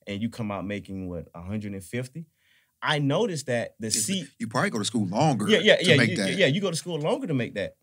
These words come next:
Speaker 1: You know what I'm saying? And then nurses come out of school making forty thousand dollars a year,
Speaker 2: Mm-hmm.
Speaker 1: which, congratulations to them. Like, you know, nurses really do most of the work.
Speaker 2: Facts.
Speaker 1: But in my mindset, I'm like, "Okay, I go to school for twelve years, become a doctor, make a hundred and fifty K."
Speaker 2: <clears throat>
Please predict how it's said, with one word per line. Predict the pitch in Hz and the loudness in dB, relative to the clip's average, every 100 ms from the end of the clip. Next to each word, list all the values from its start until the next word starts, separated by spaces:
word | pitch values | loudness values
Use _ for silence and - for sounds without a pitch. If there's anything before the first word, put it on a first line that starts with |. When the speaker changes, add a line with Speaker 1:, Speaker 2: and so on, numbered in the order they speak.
| _ - | _ -8
Speaker 1:
You | |
know | 147 | -8
what | 160 | -6
I'm | |
saying? | - | -2
And | 139 | 2
then | 151 120 | 2 2
nurses | 135 240 185 | 2 0 -2
come | - 156 | -4 -4
out | |
of | 143 | -4
school | - 147 | -4 -6
making | 139 135 | -6 -8
forty | - 143 | -8 -8
thousand | 131 127 127 123 | -6 -6 -6 -6
dollars | 120 107 95 | -8 -8 -10
a | |
year, | 95 117 190 98 - | -10 -8 -6 -8 -12
Speaker 2:
Mm-hmm. | 90 92 | -14 -4
Speaker 1:
which, | 180 - - | -2 -4 -6
congratulations | 139 139 135 123 123 120 107 - | -4 -2 -4 -4 -6 -6 -12 -12
to | 95 | -10
them. | 98 165 143 | -6 -6 -4
Like, | 101 131 | -6 -6
you | |
know, | 123 104 92 | -4 -4 -6
nurses | 98 135 170 120 101 | -4 -4 -4 -8 -6
really | 123 147 117 104 87 _ 92 | -4 -4 -4 -6 -10 _ -8
do | 87 127 | -2 0
most | 104 101 95 | 0 -6 -10
of | |
the | 87 | -10
work. | 104 90 - _ _ - | -6 -6 -8 _ _ -14
Speaker 2:
Facts. | 104 107 | -6 0
Speaker 1:
But | 139 - | 0 2
in | 127 | -2
my | 117 | 0
mindset, | 139 185 170 135 | -2 -2 -4 -4
I'm | 151 143 | -6 -6
like, | 107 | -6
"Okay, | - 110 101 95 | -6 -8 -6 -8
I | - | -8
go | 104 127 | -8 -6
to | |
school | 135 135 | -6 -8
for | 117 | -10
twelve | - 117 107 | -10 -8 -6
years, | 101 95 | -6 -8
become | 90 - 120 | -10 -6 -6
a | |
doctor, | 98 95 - 92 95 95 | -4 -6 -6 -10 -12 -8
make | 113 113 | -6 -4
a | 101 | -4
hundred | 110 101 | -6 -4
and | 92 | -4
fifty | 85 - | -4 -6
K." | 82 90 80 | -10 -10 -10
Speaker 2:
<clears throat> | _ | _